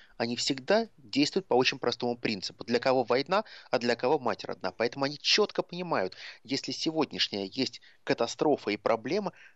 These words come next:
надо эту катастрофу и проблему во-, по всему миру использовать на благо Соединенных Штатов Америки. Посмотри, чудовищная активизация всех спецслужб.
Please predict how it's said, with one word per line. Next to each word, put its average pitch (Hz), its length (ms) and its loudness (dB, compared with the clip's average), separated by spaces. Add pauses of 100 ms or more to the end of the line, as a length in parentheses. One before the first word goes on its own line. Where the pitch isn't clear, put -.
надо 123 420 0
эту 123 240 -2
катастрофу - 640 -2
и - 20 -14
проблему 110 580 -2
во-, 131 120 2
по - 120 -12
всему 127 320 -6
миру 151 300 -6 (240)
использовать 131 560 0
на 131 100 2
благо 107 300 0
Соединенных 98 380 -6
Штатов - 260 -4
Америки. 127 380 -2 (600)
Посмотри, 120 400 -6
чудовищная 127 720 0
активизация 101 640 -2
всех - 260 -6
спецслужб. - 560 -6